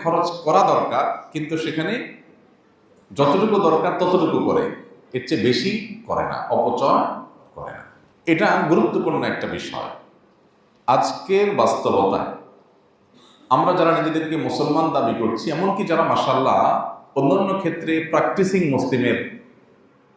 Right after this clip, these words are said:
পরিচয় ধারণ করছেন, সমাজের কাছে স্বীকৃত প্র্যাকটিসিং মুসলিম হিসেবে,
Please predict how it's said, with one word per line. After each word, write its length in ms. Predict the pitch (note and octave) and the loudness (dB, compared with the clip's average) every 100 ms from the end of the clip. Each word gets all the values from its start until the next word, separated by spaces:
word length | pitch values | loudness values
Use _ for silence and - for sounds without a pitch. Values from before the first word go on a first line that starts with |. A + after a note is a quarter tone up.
| _ _ - | _ _ 2
পরিচয় 460 | D3 C#3 D3+ D3 | 4 4 2 2
ধারণ 320 | - G#2 G2 G#2 | 2 0 0 -2
করছেন, 360 | F#2 F#2 G#2 - - _ _ _ _ _ _ _ _ _ | -6 -8 -10 -14 -20 _ _ _ _ _ _ _ _ _
সমাজের 520 | - A#2 B2 A#2 A2+ A2+ | -2 2 4 2 2 -2
কাছে 200 | G#2+ A2+ | -4 -4
স্বীকৃত 440 | - F#3 D#3 C3+ | -4 -4 -2 0
প্র্যাকটিসিং 580 | A2+ A#2+ A#2+ B2 A#2+ A2+ | 0 0 0 -2 -2 -2
মুসলিম 320 | G#2 B2 G#2+ | -4 -4 -4
হিসেবে, 560 | G2 - D#2 D2+ - | -4 -4 -4 -6 -12